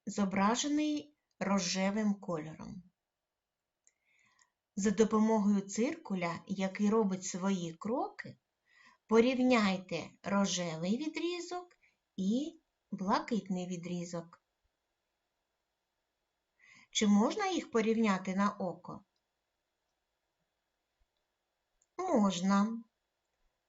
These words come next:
І що ми можемо сказати? Що синій відрізочок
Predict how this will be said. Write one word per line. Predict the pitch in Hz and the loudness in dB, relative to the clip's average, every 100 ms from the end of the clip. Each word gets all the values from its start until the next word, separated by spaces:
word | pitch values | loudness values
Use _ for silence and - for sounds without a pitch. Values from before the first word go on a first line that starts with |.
| _ _ _ _ | _ _ _ _
І | 202 | -4
що | - 226 | 2 4
ми | 226 | 6
можемо | 214 202 202 202 | 6 4 4 4
сказати? | 196 - 185 180 165 160 240 320 - _ _ _ _ _ _ _ _ _ _ _ | 2 -4 -6 -4 -6 -6 -6 -6 -8 _ _ _ _ _ _ _ _ _ _ _
Що | - - 247 226 185 - | -6 -2 2 4 2 -2
синій | - - 202 196 185 220 | -10 -8 -4 0 0 0
відрізочок | 277 330 370 370 370 - 359 - | -2 -6 -8 -8 -8 -8 -8 -12